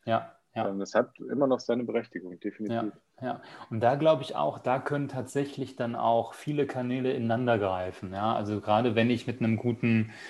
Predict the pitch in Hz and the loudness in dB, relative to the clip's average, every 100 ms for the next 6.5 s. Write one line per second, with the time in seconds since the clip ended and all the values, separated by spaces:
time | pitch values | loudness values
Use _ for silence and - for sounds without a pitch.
0 | - - - 117 110 110 113 120 117 110 | -18 -4 4 6 8 6 4 4 2 2
1 | 117 110 107 107 107 117 107 104 123 113 | 4 4 6 4 2 0 -2 -2 -4 -2
2 | 131 - 123 120 110 113 - 104 110 113 | -4 0 0 4 4 2 -2 0 0 -2
3 | - 113 107 113 107 113 110 101 107 123 | -4 -4 -2 0 2 2 2 4 4 4
4 | 131 117 120 117 104 107 113 107 113 110 | 2 2 0 -2 -2 -2 -2 0 0 2
5 | 104 110 - 113 117 113 110 - 113 113 | 2 2 0 -2 0 0 0 0 0 2
6 | 104 - 110 107 104 | 0 2 2 2 -2